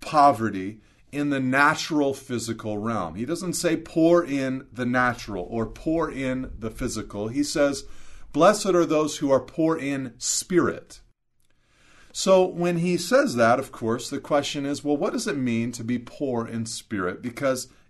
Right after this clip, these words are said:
if I am poor in spirit, then I can attain to the kingdom of heaven. I can become a member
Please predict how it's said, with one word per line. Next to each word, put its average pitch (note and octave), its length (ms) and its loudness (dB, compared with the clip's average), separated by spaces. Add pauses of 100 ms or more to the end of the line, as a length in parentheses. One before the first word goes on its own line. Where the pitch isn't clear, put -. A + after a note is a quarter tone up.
(100)
if E3+ 220 4
I D3 300 4
am A3+ 320 2
poor D3 260 0
in A#2+ 120 -2
spirit, B2+ 480 -4
then F#3 180 2
I G3 160 4
can D3 320 -4
attain C#3 880 -2 (520)
to D#3 120 -2
the D#3 140 2
kingdom D3 580 0
of C#3+ 140 0
heaven. A2 420 -2
I C#3 140 0
can D3+ 240 -4
become A3 580 2
a F3 140 0
member D3+ 720 0